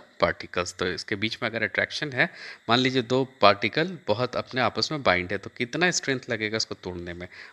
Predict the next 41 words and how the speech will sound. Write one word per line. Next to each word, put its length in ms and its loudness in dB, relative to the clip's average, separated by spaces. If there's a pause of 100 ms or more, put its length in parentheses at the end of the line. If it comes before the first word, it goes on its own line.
वही 180 2
उसका 240 2
मेल्टिंग 480 -4 (340)
पॉइंट 340 -4
हो 40 -8
जाता 360 -8
है। 140 -14 (440)
Now, 120 -6 (2000)
so 320 8 (380)
the 120 10
melting 340 4
point 200 2
of 140 -2
ice 280 2
is 120 -2 (120)
two 180 -2
seventy 240 2
three 200 -2 (100)
point 200 -2
one 160 -2
five 300 4 (220)
Kelvin। 300 4 (520)
So 60 -2
the 160 10
process 360 4
of 120 -6
melting, 340 2
that 160 4
is 240 -4
change 220 -2
of 260 -2
solid 380 2
state 220 -2
into 300 -2
liquid 280 -4
state, 400 2
is 140 0
also 340 2
known 260 0
as 200 6
fusion। 720 -2